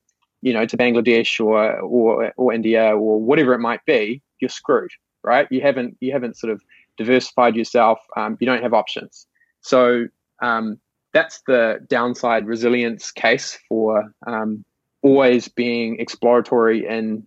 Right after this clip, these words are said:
uh, in a domain which is changing quickly. But the more attractive side of that is the, uh, is looking at the upside. Um, you know, like,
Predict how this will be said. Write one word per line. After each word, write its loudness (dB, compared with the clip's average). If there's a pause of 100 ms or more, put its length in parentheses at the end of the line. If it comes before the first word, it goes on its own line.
(140)
uh, 0
in 0
a 2
domain 0
which -6
is -6
changing -2
quickly. 0 (280)
But -2
the 4
more 4
attractive -2
side -2
of -10
that -4
is -8
the, -4
uh, -2 (380)
is -2 (120)
looking 0
at -4
the 2
upside. 0 (140)
Um, -6 (1120)
you 0
know, 0
like, 0